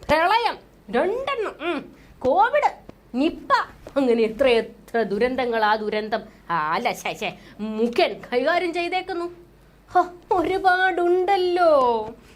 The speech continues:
മുഖ്യനെ പൊക്കി അടിക്കാനായിട്ട്.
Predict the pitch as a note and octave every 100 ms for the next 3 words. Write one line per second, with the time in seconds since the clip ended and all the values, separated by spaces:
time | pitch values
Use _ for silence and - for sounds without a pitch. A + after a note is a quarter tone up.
0 | - E4 D#4+ E4 D#4 D4+ D4+ D4 E4 C#4
1 | C#4 C#4+ C#4 C4+ C4 B3+ A#3+ A#3+ F3+ F3
2 | -